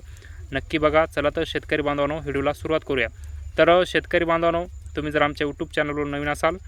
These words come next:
तर चॅनलला पण नक्की सबस्क्राईब करून ठेवा, जेणेकरून तुम्हाला शेतीसंबंधित असेच नवनवीन व्हिडिओ आमच्या चॅनलवर पाहायला मिळतील. तर शेतकरी बांधवांनो, पहिला विभाग आहे छत्रपती संभाजीनगर म्हणजेच औरंगाबाद. तर या विभागातील पहिला जिल्हा आहे तो जालना.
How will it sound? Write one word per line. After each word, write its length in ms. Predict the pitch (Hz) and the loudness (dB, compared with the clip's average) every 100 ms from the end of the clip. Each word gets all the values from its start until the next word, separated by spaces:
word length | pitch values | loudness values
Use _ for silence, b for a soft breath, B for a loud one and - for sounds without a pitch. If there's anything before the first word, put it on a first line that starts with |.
| b b b b | b b b b
तर 60 | 143 | 0
चॅनलला 340 | 147 143 156 | 4 4 4
पण 180 | 165 165 | 2 0
नक्की 240 | 151 - | -2 -6
सबस्क्राईब 340 | 147 139 - 143 | -8 -4 0 2
करून 140 | 143 | 0
ठेवा, 140 | 143 151 | -2 -2
जेणेकरून 440 | 139 139 151 160 | -2 -2 -2 -2
तुम्हाला 340 | 165 143 143 160 - - | -4 0 2 2 -2 -16
शेतीसंबंधित 720 | - - 147 - 147 151 170 | -10 -6 -4 -4 -4 -2 -2
असेच 300 | 147 - 151 | -2 -2 -2
नवनवीन 460 | 160 160 147 151 165 | 0 0 -2 -4 -4
व्हिडिओ 200 | 143 143 | 0 0
आमच्या 280 | 143 156 - | 0 -2 -2
चॅनलवर 340 | 135 135 147 | -2 -2 -4
पाहायला 300 | 170 143 147 | 0 0 0
मिळतील. 280 | 143 127 120 - B B B B - - | -2 -4 -6 -8 B B B B -10 4
तर 240 | 170 185 190 | 8 8 6
शेतकरी 340 | 180 - 180 | 2 2 2
बांधवांनो, 340 | 175 175 175 175 | 4 2 2 0
पहिला 340 | - 156 175 | 0 2 4
विभाग 400 | 170 156 165 160 | 4 4 4 4
आहे 180 | 165 165 | 4 2
छत्रपती 520 | - - 160 160 165 | -2 -2 -2 -2 -6
संभाजीनगर 680 | - 151 151 151 151 147 143 | -4 0 4 2 2 -2 -2
म्हणजेच 340 | 139 147 151 | -2 -4 2
औरंगाबाद. 480 | 143 139 151 147 120 - B B B B - | 2 4 2 2 0 -2 B B B B 2
तर 300 | 156 165 170 | 6 6 4
या 240 | 139 147 | 4 6
विभागातील 520 | 160 156 156 156 165 | 6 6 6 6 2
पहिला 300 | 151 151 156 | 0 2 4
जिल्हा 260 | 151 156 151 | 2 4 2
आहे 120 | 147 | 2
तो 60 | 156 | 0
जालना. 420 | 139 147 156 | 4 4 4